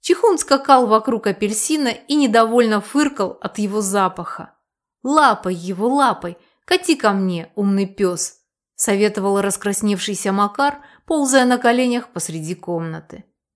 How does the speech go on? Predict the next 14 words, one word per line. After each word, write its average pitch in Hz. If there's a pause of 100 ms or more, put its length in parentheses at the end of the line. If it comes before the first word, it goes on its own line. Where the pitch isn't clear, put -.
(240)
Илюша 240
пытался 226
отобрать 202
цитрус 190
у 190
собаки, 220 (260)
но 262
тот, 269
заливисто 247
лая, 254
хватал 226
мальчика 220
за 185
штанину, 214